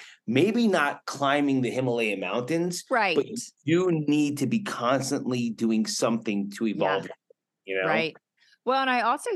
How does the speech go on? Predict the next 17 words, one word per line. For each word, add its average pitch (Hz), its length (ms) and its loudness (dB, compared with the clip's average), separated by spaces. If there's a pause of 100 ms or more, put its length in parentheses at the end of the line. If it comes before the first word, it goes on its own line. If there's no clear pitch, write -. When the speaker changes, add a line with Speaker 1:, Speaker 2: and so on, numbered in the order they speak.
Speaker 2:
think 208 240 -2
there's, 180 340 0
like, 165 260 -2
for 196 160 -4
me, 185 640 -4
there's 170 520 -2
this, 160 420 -6
a 180 120 -2
little 269 300 -2
bit 185 120 0
of 160 140 -2
an 156 100 -2
ebb 156 240 -2
and 156 160 -6
flow 165 480 -4
into, 165 400 -6
like, 156 300 -6